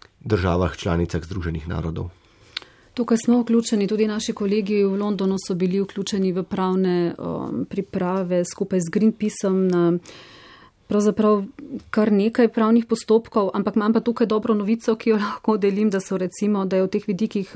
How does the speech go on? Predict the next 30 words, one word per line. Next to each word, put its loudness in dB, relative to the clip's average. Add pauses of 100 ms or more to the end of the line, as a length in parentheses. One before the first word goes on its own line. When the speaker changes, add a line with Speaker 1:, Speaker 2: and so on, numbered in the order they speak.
Speaker 2:
em, -4 (100)
pred -8
kratkim, -2
mislim, -4
da -2
je -8
to -4
bilo -4
zdaj -2
januarja, 0 (380)
odločal 2
Odbor 0
Združenih 2
narodov 2
za -4
človekove 0
pravice, -2
eh, -4
ko 4
je 4
Nova 0
Zelandija 2
zavrnila 0
dodelitev 0
statusa -4
begunca -2
družini 0
iz -4
pacifiške -4
države, -4